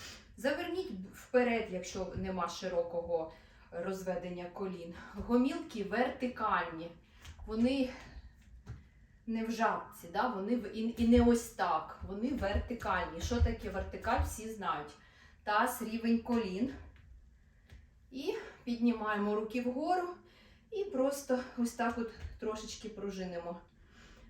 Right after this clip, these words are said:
Двадцять, дев'ятнадцять. Підтисніть тазове дно. Розслабте обличчя.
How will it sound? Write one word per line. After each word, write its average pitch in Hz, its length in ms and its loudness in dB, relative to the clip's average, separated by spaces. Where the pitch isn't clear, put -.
Двадцять, 226 720 -2
дев'ятнадцять. 233 1080 2
Підтисніть 247 600 -4
тазове 196 480 0
дно. 202 500 -2
Розслабте 208 920 0
обличчя. 185 920 -8